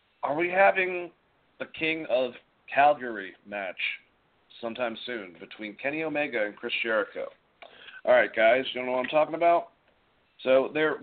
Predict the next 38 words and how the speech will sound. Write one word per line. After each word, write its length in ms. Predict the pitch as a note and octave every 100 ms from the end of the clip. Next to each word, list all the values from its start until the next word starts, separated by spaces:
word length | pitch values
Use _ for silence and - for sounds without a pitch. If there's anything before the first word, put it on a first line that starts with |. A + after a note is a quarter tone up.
| C3+
were 600 | C#3 D3 C#3+ C#3 C3 - _ -
a 200 | C3+ C#3 -
set 120 | D#3
of 80 | D3
words, 460 | A#2+ A#2+ G#2+ G2+ G#2+ - - _ - G#2+
uh, 100 | G2 -
set 80 |
online. 520 | C3+ B2+ G#2+ G2 F#2+ G2+ - - - _ _ -
Originally, 800 | A2 D3 F#3+ F#3 F#3 F3 E3+ E3+ -
and 300 | C3 C3 B2
I 80 | C3
think 200 | F3 D#3+
on 160 | D3+
W 200 | C#3+ C#3
W 220 | C3+ A#2+ A#2+
E's 160 | A#2+ - _ _ _ _ _ -
whole 180 | - A#2+
entire 280 | A#2 A2 A2
thing, 260 | A2 G#2 G2+ - - - _ _ -
someone 260 | C#3+ D3+ D3 -
cited 400 | A2+ A2 G#2 A2 _ _ _ _ B2
that 200 | A2+ -
Kenny 180 | F3 G3
Omega 500 | F3+ C3 B2 D3 C#3+ -
was 180 | A2 A2
the 80 | A2+
best 300 | B2 C3+ - -
in 120 | B2
the 60 | A#2+
world, 440 | B2 D3 F#2+ B1+ - - _ -
a 40 |
moniker 640 | G#3+ C4+ A#3+ E3+ D#3 E3+ _
that 400 | B2+ C3+ C#3+ C#3+ _ -
many 240 | B2+ E3+
people 300 | D#3+ D#3 C#3+
know 280 | C3 B2 A#2 -
for 120 | - A#2
Chris 200 | A#2+